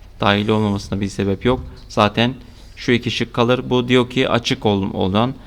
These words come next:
yani B ve D noktaları dahil değildir diyor. Hayır, dahil. O yüzden doğru cevabımız, e, D şıkkı olacaktır. Niye farklı doğru bir düzleme en çok on altı bölge ayırdığına göre en az kaç bölge ayırır? En bir,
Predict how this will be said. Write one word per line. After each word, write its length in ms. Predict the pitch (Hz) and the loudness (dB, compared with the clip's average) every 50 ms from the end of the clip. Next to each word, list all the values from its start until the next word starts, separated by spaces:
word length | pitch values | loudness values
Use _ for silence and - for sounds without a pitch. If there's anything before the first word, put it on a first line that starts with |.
| - - - | -16 -6 -2
yani 220 | 107 107 104 98 | 0 0 2 4
B 180 | 110 110 113 110 | 4 6 6 6
ve 140 | 107 104 | 4 4
D 120 | 110 113 113 | 4 4 4
noktaları 440 | 110 107 - - 101 98 101 95 - | 4 2 2 0 0 2 2 2 4
dahil 280 | 101 101 104 104 101 | 4 4 4 4 2
değildir 320 | 107 110 110 104 107 98 98 | 0 0 -2 0 -2 -2 -2
diyor. 120 | 107 104 | 0 0
Hayır, 280 | 113 104 104 104 101 - 82 - - 113 | 4 4 4 4 2 0 -4 -4 0 2
dahil. 340 | 107 98 95 92 98 110 120 - - - - - | 2 2 4 2 0 -2 -4 -6 -12 -18 -8 -2
O 100 | 104 104 | -2 -2
yüzden 240 | 101 104 104 104 | 0 0 0 0
doğru 140 | 101 101 101 | 0 -2 -2
cevabımız, 460 | 98 101 95 95 90 95 113 123 - - - - - - - - - - - - - - - - | -2 -4 -4 -4 -4 -6 -6 -6 -8 -12 -18 -20 -20 -20 -20 -20 -20 -20 -20 -20 -20 -20 -20 -16
e, 160 | 170 135 120 101 98 98 92 92 95 98 | -14 -12 -10 -8 -8 -6 -6 -8 -6 -4
D 180 | - 104 101 95 | -2 -2 -2 -2
şıkkı 400 | - - 98 - - 107 117 147 - | -4 -8 -10 -6 -4 -4 -4 -4 -6
olacaktır. 640 | - 117 95 98 98 156 147 - - 113 117 - - - - - - - - - - - - - - - - - | -6 -4 -4 -4 -4 -6 -6 -4 -4 -4 -4 -4 -8 -18 -20 -20 -20 -20 -20 -18 -18 -18 -20 -20 -20 -20 -4 2
Niye 160 | 135 135 143 | 4 4 4
farklı 340 | 139 - 139 135 139 139 127 | 4 4 2 2 2 0 0
doğru 200 | 127 127 127 123 | 2 2 2 4
bir 140 | 131 135 135 | 2 2 2
düzleme 280 | 131 117 120 120 123 | 2 0 2 2 2
en 60 | 127 120 | 2 2
çok 180 | - 127 120 | 0 0 0
on 100 | 127 123 | 2 2
altı 220 | 123 123 120 117 117 | 2 2 2 2 0
bölge 200 | 117 113 113 113 | 0 2 4 4
ayırdığına 300 | 113 113 110 117 117 110 | 4 4 4 2 2 2
göre 140 | 110 117 | 2 2
en 60 | 117 117 | 2 2
az 140 | 117 117 | 0 0
kaç 260 | - 120 117 113 - - | 2 0 0 0 0 -2
bölge 240 | 104 104 101 104 | -2 0 0 2
ayırır? 220 | 104 98 98 107 117 | 2 2 2 2 2
En 360 | 127 131 135 139 - 113 127 | 2 2 0 0 0 0 0
bir, 180 | 127 131 139 | 0 0 0